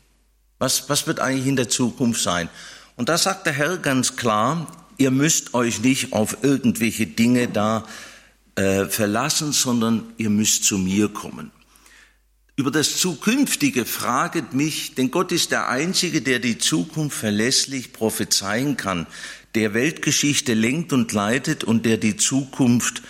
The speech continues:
auch vorhersagt. So heißt es in Jesaja fünfundvierzig, Vers elf: „So spricht der Herr, der Heilige Israels und der es gebildet hat, über das Zukünftige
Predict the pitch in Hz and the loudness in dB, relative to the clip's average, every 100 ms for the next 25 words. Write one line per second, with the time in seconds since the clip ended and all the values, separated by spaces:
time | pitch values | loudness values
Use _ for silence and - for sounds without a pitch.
0 | - - 107 110 - 110 98 107 131 110 | -20 -6 -2 -2 0 0 2 2 2 0
1 | 76 - 117 127 175 196 175 - 143 120 | -4 -2 0 0 0 0 0 0 2 4
2 | 117 - 117 123 143 123 139 147 143 110 | 2 2 0 0 0 -2 0 2 2 2
3 | 120 - 113 95 110 104 98 - 101 139 | 0 2 0 0 2 2 4 2 4 4
4 | 214 - - - - - - - - - | 0 -4 -14 -20 -20 -20 -20 -20 -6 0
5 | 180 185 165 175 - 131 113 117 127 156 | 2 2 0 0 0 0 0 -2 -2 -2
6 | 151 110 123 139 131 110 104 120 160 - | -2 -2 -2 -2 -2 0 2 2 2 2
7 | 165 156 165 156 127 113 107 107 - 104 | 0 0 0 2 2 2 2 2 -2 -4
8 | 110 131 165 185 - 147 143 - - - | 0 2 4 2 0 -2 -2 -6 -16 -20
9 | - - _ _ _ - 143 143 143 120 | -20 -20 _ _ _ 2 4 4 2 2
10 | - - 135 - 160 185 - - 131 147 | 0 0 0 2 0 2 -2 0 2 2
11 | 147 | 0